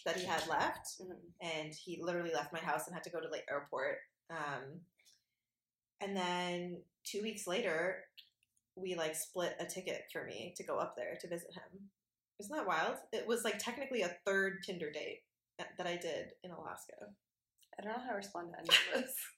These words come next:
Speaker 2: <laughs>
Speaker 1: It's, it's a lot. I don't know about soulmates. We hadn't talked about, like, a relationship or anything 'cause it would obviously be long distance.
Speaker 2: Mm.
Speaker 1: Um, but
Speaker 2: Were you just like, "I'm young, this is me living my life"? Like,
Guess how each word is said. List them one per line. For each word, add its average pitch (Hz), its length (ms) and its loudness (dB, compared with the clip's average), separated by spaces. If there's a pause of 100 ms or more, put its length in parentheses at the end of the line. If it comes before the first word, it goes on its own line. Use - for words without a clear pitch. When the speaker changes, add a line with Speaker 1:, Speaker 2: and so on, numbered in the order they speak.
Speaker 2:
<laughs> - 400 2
Speaker 1:
It's, - 160 8
it's 370 200 8
a 302 40 10
lot. 214 380 8 (560)
I 294 60 4
don't 349 80 4
know 339 80 4
about 196 200 2
soulmates. - 520 0
We 226 80 0
hadn't 214 180 2
talked 165 300 4
about, 170 300 2
like, 156 200 0 (1000)
a 190 60 4
relationship 185 540 0
or 151 80 0
anything 202 380 -4
'cause 196 260 -4
it 175 160 -4
would 165 140 -2 (140)
obviously 156 420 -4
be 170 80 -8
long 170 220 -2
distance. 247 580 -4
Speaker 2:
Mm. 214 280 -4 (460)
Speaker 1:
Um, 165 640 -2 (540)
but 180 120 8
Speaker 2:
Were - 60 12
you 269 160 8
just 254 140 4
like, 208 200 6
"I'm 214 140 4
young, 196 280 8
this 214 100 0
is 202 140 -6
me 196 120 -2
living 190 200 -4
my 185 100 0
life"? 180 220 4
Like, 220 100 -4